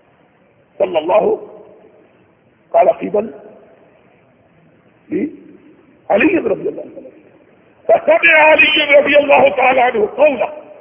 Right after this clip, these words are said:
فدعا المنبر وأمر بجمع الناس، فنودي الناس: "الصلاة جامعة"،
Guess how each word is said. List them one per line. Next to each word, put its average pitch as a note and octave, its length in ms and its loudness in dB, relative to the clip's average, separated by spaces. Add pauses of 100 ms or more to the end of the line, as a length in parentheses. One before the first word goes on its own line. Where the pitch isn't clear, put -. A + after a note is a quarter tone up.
(1500)
فدعا G#3 300 2
المنبر A3+ 560 0 (1400)
وأمر A#3 680 2 (1700)
بجمع C#4 640 0
الناس، D4 280 0 (880)
فنودي A#3+ 480 -2
الناس: G3+ 380 -4 (100)
"الصلاة A#3 600 0
جامعة"، A3 680 0